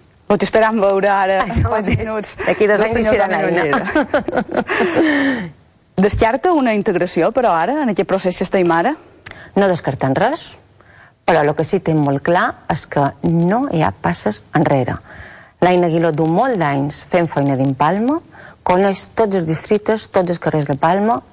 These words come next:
Speaker 2: són nascuda a la Soledat i, bueno, només me n'he anat dos anys a viure a Marratxí, vull dir, tota la meva vida he estat dins Palma, he fet molta feina amb els afiliats de Palma, sé molt bé lo que s'ha de fer dins Palma i lo que se necessita. I a poc a poc ho aniré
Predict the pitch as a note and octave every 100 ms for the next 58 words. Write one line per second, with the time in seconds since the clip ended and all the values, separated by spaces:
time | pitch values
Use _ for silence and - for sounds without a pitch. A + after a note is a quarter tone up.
0 | - - G3 F3+ - - D3+ D3 - -
1 | D#3 D#3 D3+ D3 F#3 C4+ - - - -
2 | _ - E3+ E3 D#3+ D#3+ F3+ F3 F3 D#3+
3 | F3 E3+ D#3 E3+ F3+ D#3+ E3 E3+ E3+ -
4 | D#3+ D3+ C#3+ C3 G#3 - D#3+ D3 C#3+ -
5 | - - - - - E3+ F3 E3 D#3 D3
6 | D3+ C#3+ - C#3 D#3 C#3+ E3+ F#3+ A3 A#3+
7 | - A3 F#3 D3+ C#3+ C#3 D#3 D3+ D3 C#3+
8 | C#3 D3+ C#3+ D3 D3 D3+ D#3 F3+ G3+ -
9 | - - - - G3+ F#3+ D#3 D3+ E3 G3
10 | - _ - D3+ C#3 C#3+ - G3 D#3+ D3
11 | C#3 C#3 D3+ D#3+ F#3+ - - D#3 C#3 -
12 | - C3+ C#3 C#3+ C#3+ - B2 D3+ D3+ G#3
13 | A3+ G#3+ A#3+ - - - - G3 F3 E3+
14 | D#3 E3+ F#3